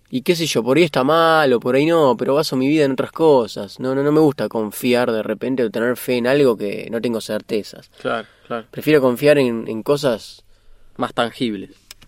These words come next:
Speaker 1: por ahí no tangibles, pero que me hayan dado alguna prueba de existir.
Speaker 2: Claro, claro.
Speaker 1: Este, así que la Navidad la paso, eh, también comiendo, tomando, esperando a esta edad a ver si hay algún regalito para mí abajo del árbol.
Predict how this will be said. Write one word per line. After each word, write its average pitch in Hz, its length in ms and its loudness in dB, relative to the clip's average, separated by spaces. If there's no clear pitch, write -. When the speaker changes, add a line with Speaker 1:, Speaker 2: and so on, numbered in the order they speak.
Speaker 1:
por 208 160 6
ahí 285 80 4
no 269 140 6
tangibles, 175 580 4
pero 117 220 2
que 127 80 4
me 143 80 6
hayan 151 200 2
dado 147 140 8
alguna 143 220 4
prueba 143 260 6
de 117 60 2
existir. 113 600 0
Speaker 2:
Claro, 104 240 -4
claro. 107 180 -6
Speaker 1:
Este, 104 600 -2
así 113 240 0
que 151 100 4
la 127 140 4
Navidad 135 320 4
la 139 100 4
paso, 107 720 0
eh, 104 460 -2
también 117 480 4
comiendo, 156 600 4
tomando, 175 840 4
esperando 175 560 2
a - 20 2
esta 143 160 2
edad 160 220 8
a 156 40 6
ver 147 120 4
si - 160 0
hay 131 100 8
algún 147 320 6
regalito 143 460 4
para 123 180 2
mí 147 140 0
abajo 139 280 2
del 120 100 2
árbol. 190 480 2